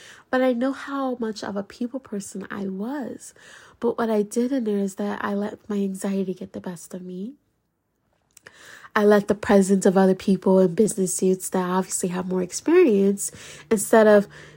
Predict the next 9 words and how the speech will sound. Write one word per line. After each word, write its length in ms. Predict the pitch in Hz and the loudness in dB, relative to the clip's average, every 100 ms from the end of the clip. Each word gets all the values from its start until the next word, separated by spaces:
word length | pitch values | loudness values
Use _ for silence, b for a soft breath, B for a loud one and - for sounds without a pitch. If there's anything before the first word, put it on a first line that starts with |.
| - | -4
me 380 | 202 220 220 214 | 0 4 4 2
being 260 | 202 196 | 4 2
like, 240 | 190 196 196 | 4 2 4
"Well, 320 | 202 196 190 - _ _ | 4 6 2 -4 _ _
okay, 420 | - - 269 208 | -16 2 4 6
it's 200 | 185 190 | 4 2
your 100 | 196 | -2
first 380 | 190 185 190 - | -4 -6 -8 -4
day. 580 | 254 247 196 190 202 214 | -2 0 0 0 -2 -6